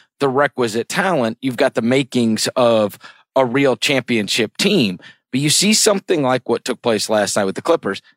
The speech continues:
they end up with the eight seed. And I've tried to work you over for years,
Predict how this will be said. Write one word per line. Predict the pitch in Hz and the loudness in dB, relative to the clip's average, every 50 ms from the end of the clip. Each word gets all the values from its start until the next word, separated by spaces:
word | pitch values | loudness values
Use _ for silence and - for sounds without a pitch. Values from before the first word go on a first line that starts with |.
| _ _ _ _ | _ _ _ _
they | - 160 - - | -2 -2 0 0
end | - 185 185 180 160 | 0 0 2 2 2
up | 156 151 - _ | 0 0 -2 _
with | 120 123 120 117 - _ - _ _ _ | -2 0 0 -2 -4 _ -18 _ _ _
the | 123 123 156 160 - _ - | -6 -6 -6 -6 -4 _ 0
eight | 196 196 - - - - | 2 2 0 -4 -8 -8
seed. | - - 107 87 80 - - - _ _ _ _ _ | -6 -6 -8 -8 -12 -14 -20 -20 _ _ _ _ _
And | 135 139 151 | 0 0 0
I've | 147 - | 0 2
tried | - 233 226 254 254 233 | 2 2 2 2 2 0
to | 240 | -2
work | 214 185 202 202 190 - - | -2 0 0 0 0 -2 -4
you | 175 185 175 165 | -2 0 2 2
over | 170 175 165 131 139 131 | 2 2 0 -2 -4 -4
for | - - 123 123 | -4 -2 -4 -4
years, | 120 120 139 131 110 90 82 82 - | -2 0 0 0 0 0 -2 -8 -12